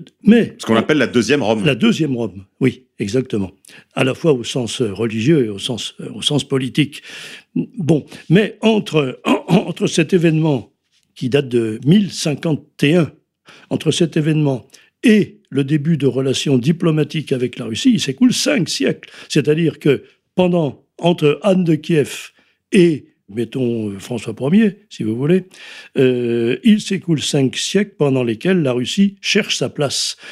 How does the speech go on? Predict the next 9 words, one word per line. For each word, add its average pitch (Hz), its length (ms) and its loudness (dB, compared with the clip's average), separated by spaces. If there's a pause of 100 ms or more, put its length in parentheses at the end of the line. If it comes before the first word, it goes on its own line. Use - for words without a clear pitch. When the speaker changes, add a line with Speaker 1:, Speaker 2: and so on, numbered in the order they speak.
(140)
Speaker 1:
Et 117 100 0
pendant 151 400 2
le, 135 280 0
ce - 160 -2
long 156 320 4
temps 175 400 -2 (140)
où 160 120 0
la 135 140 2
Russie 139 480 -4